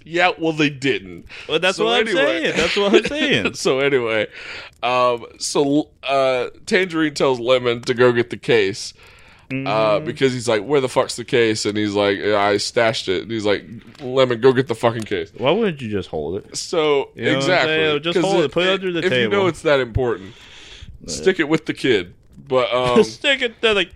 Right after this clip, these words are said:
Speaker 2: kid. <laughs>
Speaker 1: so Lemon goes to get the case, uh, while Tangerine gets a call from White Death's henchman,
Speaker 2: Yeah.
Speaker 1: uh, and, uh, he looks over at Lemon, and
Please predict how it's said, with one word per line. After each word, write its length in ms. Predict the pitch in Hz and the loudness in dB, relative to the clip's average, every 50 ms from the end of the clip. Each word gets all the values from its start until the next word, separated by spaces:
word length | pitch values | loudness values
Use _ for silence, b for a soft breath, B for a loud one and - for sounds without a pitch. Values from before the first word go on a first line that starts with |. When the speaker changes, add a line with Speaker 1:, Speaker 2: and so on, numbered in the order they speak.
| - - - | -16 -4 0
Speaker 2:
kid. 260 | 180 165 131 104 - - - - | 2 2 2 2 -2 -10 -16 -10
<laughs> 160 | - - - - | -10 -8 -4 -4
Speaker 1:
so 540 | - - - 135 131 127 123 120 123 110 87 | -4 -2 0 0 2 2 2 2 0 -2 -2
Lemon 400 | 127 139 143 147 156 160 151 135 | -2 0 0 2 2 0 -4 0
goes 240 | 131 139 139 143 127 | 4 4 4 4 2
to 60 | 139 110 | -4 -10
get 120 | 113 - | -10 -12
the 60 | - | -12
case, 640 | - - 156 175 180 175 165 - - - - - - - - _ _ - - - _ - _ - - - - | -12 -4 -2 0 0 0 -2 -2 -6 -8 -10 -12 -16 -20 -20 _ _ -20 -20 -20 _ -20 _ -20 -16 -6 -2
uh, 480 | 117 117 117 117 113 113 110 107 98 - - _ _ | 0 2 2 2 2 2 2 0 -2 -4 -10 _ _
while 320 | - 117 120 131 123 117 117 | -10 -2 2 2 2 2 0
Tangerine 420 | - - 156 156 147 143 143 131 127 | -2 -2 -2 0 0 0 -2 0 0
gets 140 | 131 - - | -2 -4 -4
a 40 | |
call 240 | 104 - 127 123 123 | -2 0 0 0 0
from 220 | - - 127 120 117 | -2 -4 -6 -2 2
White 320 | 117 120 120 117 117 - _ - 117 | 2 4 4 2 -2 -8 _ -10 -2
Death's 280 | 117 113 107 - - | -2 0 0 0 -2
henchman, 520 | - 127 123 123 117 - - 143 131 139 - B B B B B B B B B B B | 0 0 0 0 0 -4 -2 -2 -2 -4 -6 B B B B B B B B B B B
Speaker 2:
Yeah. 140 | - - - - - 110 | -16 -16 -18 -14 -6 -2
Speaker 1:
uh, 540 | 113 120 120 117 113 113 110 110 107 95 - - - - _ _ _ - | 0 2 2 2 2 2 2 0 0 -2 -4 -10 -20 -20 _ _ _ -6
and, 420 | 113 120 123 123 123 123 120 120 110 | -2 0 2 2 2 0 0 -2 -6
uh, 40 | - - - 73 71 - - - - - - - - - 135 | -10 -10 -12 -16 -18 -18 -18 -20 -20 -20 -20 -20 -12 -6 -4
he 280 | 143 143 143 131 127 127 | 0 2 2 2 0 -2
looks 340 | 120 127 131 131 127 - - | -2 2 2 2 2 4 2
over 220 | 131 127 120 120 | 2 2 2 0
at 100 | 110 95 - _ _ _ _ _ _ _ - - - | -2 -2 -6 _ _ _ _ _ _ _ -20 -20 -16
Lemon, 440 | - 131 139 139 143 143 147 143 131 | -8 -2 0 2 2 2 0 -2 -2
and 380 | 107 117 117 117 117 117 113 | -4 -4 -4 -4 -4 -6 -6